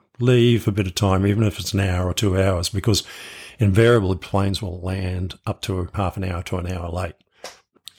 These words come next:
Another example, we got on the plane, everybody was seated, and they let a guy on behind me who was drunk, very drunk. And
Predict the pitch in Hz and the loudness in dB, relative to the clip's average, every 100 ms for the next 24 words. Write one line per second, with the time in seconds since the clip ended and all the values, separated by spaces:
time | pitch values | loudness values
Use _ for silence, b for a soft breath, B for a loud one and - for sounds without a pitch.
0 | - 104 131 101 98 95 95 143 123 - | -4 0 2 2 2 0 2 0 -2 0
1 | 107 95 98 92 87 131 135 135 123 120 | 2 4 4 4 4 4 4 4 4 4
2 | 95 92 90 - 120 113 113 B B B | 2 2 2 2 4 4 0 B B B
3 | B B B - 104 95 120 156 95 98 | B B B -4 0 2 2 2 2 4
4 | 98 87 92 82 120 117 107 147 - 104 | 4 2 0 0 0 0 -2 -4 0 0
5 | 101 - - 143 95 - - 98 120 113 | 0 -2 -2 -2 -4 -8 -10 2 4 6
6 | 95 110 87 78 - _ B B B B | 4 2 0 -2 -8 _ B B B B
7 | B - 110 107 104 101 101 | B -2 2 4 4 2 0